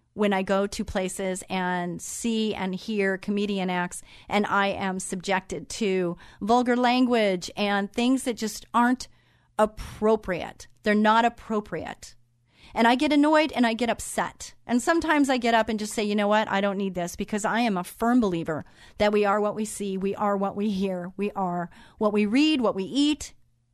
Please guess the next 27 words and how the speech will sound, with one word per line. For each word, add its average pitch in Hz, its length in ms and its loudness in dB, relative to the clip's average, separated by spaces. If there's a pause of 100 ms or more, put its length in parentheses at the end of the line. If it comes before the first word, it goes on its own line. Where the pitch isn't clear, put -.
(720)
This, 247 220 0
this 240 240 0
is - 300 -4
how, 226 400 -4
what 226 200 0
makes 233 300 0
us 190 180 -2
who 220 160 -4
we 175 160 -6
are. 165 380 -8 (1300)
So 226 260 0
in 214 120 -2
the 202 80 0
Bible, 208 220 0
it 190 100 -4
talks 202 220 -4
about 190 240 -4
guarding 190 360 0
our 175 120 -4
hearts, 180 420 -4
our 175 120 -4
minds. 175 600 -4 (760)
Guard 214 480 -2
what 190 180 -4
we 185 260 -6
let 208 300 -8
in 190 380 -6